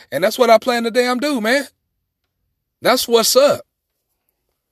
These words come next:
Anything less is uncivilized. So, this is the relationship show. Uh, this is lesson one. We're gonna make this a, a four-part series.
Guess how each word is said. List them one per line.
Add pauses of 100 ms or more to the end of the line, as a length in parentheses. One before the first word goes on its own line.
(540)
Anything
less
is
uncivilized. (200)
So, (880)
this
is
the
relationship (680)
show. (1120)
Uh, (240)
this
is
lesson
one. (800)
We're
gonna
make
this
a, (180)
a
four-part
series.